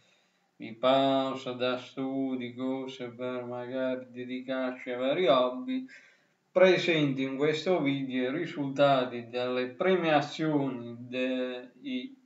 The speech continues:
i migliori del duemilaventi in casa W W E, gli Slammy Awards.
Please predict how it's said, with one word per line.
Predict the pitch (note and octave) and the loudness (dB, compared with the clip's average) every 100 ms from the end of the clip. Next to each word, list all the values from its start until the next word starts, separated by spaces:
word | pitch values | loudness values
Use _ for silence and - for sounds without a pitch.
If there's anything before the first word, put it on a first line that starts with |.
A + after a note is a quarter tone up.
| _ - | _ -4
i | F#3+ | 0
migliori | F#3+ F3+ F3 G3+ E3 C#3 B2 A#2+ B2+ | 2 2 8 10 10 8 2 -4 0
del | C#3 C3+ | 0 2
duemilaventi | C3+ C3+ C3+ C3+ C#3+ C#3 B2+ B2+ | 0 0 2 2 2 0 0 -4
in | B2+ | 0
casa | D3 C#3+ - B2 | 4 4 4 -4
W | B2+ D3 C3 | 4 4 4
W | B2+ B2+ C3 | 2 0 0
E, | C#3+ C3 | -2 -2
gli | A#2+ B2 B2+ | -4 -6 -8
Slammy | B2+ C3 E3 E3 D3+ C#3+ C#3+ | -6 -2 0 0 0 0 0
Awards. | C#3+ C3 B2+ A2 A2 A#2 A#2+ | -2 0 0 -2 -8 -12 -14